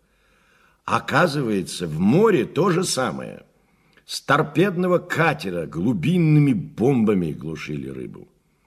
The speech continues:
Но этого я сам не видел, наши ребята рассказывали».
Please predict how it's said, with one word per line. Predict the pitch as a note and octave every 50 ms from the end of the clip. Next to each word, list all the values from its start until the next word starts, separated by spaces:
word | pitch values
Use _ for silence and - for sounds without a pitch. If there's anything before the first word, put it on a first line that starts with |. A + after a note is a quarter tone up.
| _ _ _ _ _ _
Но | - D#3 E3 D#3 B2 G#2
этого | - F#2+ F#2+ F2 - E2 D2+
я | D#2 D#2 D2+
сам | D#2 - E2 E2 D#2+ F2+
не | G2+ B2+
видел, | D3+ F#3 G3 D#3+ D3+ D#3+ D#3 - - - - _ _ _ _ _
наши | - - C3+ - G#2+ G#2
ребята | F#2 G2 F2+ D#2+ F#2+ F2+ - - B1 B1+ A#1 - -
рассказывали». | - C2+ C#2 A#1+ - - - - G#1+ A1+ G#1+ - - - - -